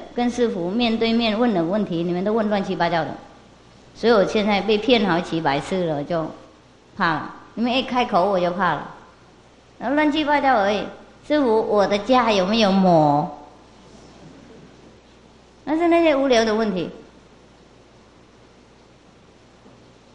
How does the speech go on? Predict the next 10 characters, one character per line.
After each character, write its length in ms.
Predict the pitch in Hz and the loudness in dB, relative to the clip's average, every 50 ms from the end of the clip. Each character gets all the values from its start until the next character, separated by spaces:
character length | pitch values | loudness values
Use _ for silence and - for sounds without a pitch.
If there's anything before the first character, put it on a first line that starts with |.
| - - _ - - - - - - - - - - - - - - - - - - - | -20 -20 _ -20 -20 -20 -20 -20 -20 -20 -20 -20 -20 -20 -20 -20 -20 -20 -20 -20 -10 -4
哦， 120 | 226 214 - | -4 0 2
我 120 | 233 202 | 2 2
的 120 | 196 226 233 | 4 2 2
那 100 | 254 254 | 2 2
个 120 | 240 226 | 0 0
新 260 | - - - 254 247 | 0 0 0 0 2
的 100 | 202 180 | 2 0
办 240 | 190 226 254 240 226 | 2 2 2 2 2
公 160 | 233 226 233 | 0 0 0
室 320 | 226 - 233 240 240 240 | 0 -2 -2 -2 -2 -2